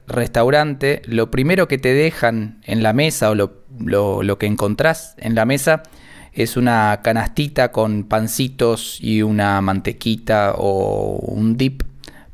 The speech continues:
para distraerte mientras esperás la comida. En cualquier barrio o en cualquier pueblo encontrás por lo menos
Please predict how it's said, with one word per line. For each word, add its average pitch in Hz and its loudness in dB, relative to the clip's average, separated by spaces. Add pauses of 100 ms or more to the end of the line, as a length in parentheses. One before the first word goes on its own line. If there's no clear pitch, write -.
(120)
para 95 -2 (140)
distraerte 117 0
mientras 101 -2 (100)
esperás 107 0
la 104 2
comida. 95 -4 (540)
En 127 0
cualquier 139 2
barrio 143 2 (260)
o 98 -2
en 98 -2
cualquier 117 0
pueblo 135 2 (260)
encontrás 113 2 (100)
por 104 -2
lo 110 2
menos 127 0